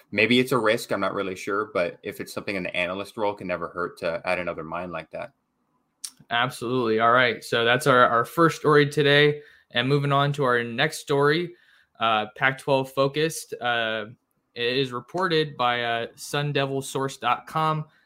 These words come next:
Speaker 2: that Arizona State quarterback Jaden Daniels intends to enter the transfer portal. Um,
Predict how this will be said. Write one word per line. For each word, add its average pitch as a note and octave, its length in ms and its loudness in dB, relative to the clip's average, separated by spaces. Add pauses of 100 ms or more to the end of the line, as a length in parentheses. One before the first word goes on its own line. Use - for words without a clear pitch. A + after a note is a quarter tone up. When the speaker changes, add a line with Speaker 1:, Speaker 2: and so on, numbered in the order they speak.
(140)
Speaker 2:
that A#2+ 320 0
Arizona D3 440 -2
State - 360 -8
quarterback A#2+ 640 -2 (120)
Jaden C3+ 340 -6
Daniels C3+ 480 -4
intends C3+ 520 -6
to - 260 -8
enter B2 480 -8
the A2 80 -10
transfer B2+ 500 -8
portal. G2+ 460 -8 (360)
Um, G#2+ 540 -8